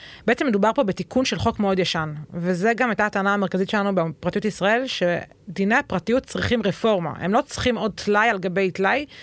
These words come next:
שמייצרים איזושהי סובכיות שיפוטית, שרק אולי עורכי דין יוכלו לפתור עבור חברות, ארגונים, עמותות, אה, ותאגידים כמובן. אה, בסופו של דבר, ההגדרות הן קצת שונו, אבל יש עכשיו הגדרות בתקנות אבטחת מידע,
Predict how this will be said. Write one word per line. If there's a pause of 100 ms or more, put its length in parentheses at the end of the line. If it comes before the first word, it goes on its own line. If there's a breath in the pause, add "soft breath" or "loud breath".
(180 loud breath)
שמייצרים
איזושהי
סובכיות
שיפוטית,
שרק
אולי
עורכי
דין (340 loud breath)
יוכלו
לפתור
עבור
חברות,
ארגונים,
עמותות, (360 loud breath)
אה,
ותאגידים
כמובן. (800 loud breath)
אה,
בסופו
של
דבר, (200)
ההגדרות
הן (100)
קצת
שונו,
אבל
יש
עכשיו
הגדרות
בתקנות
אבטחת
מידע,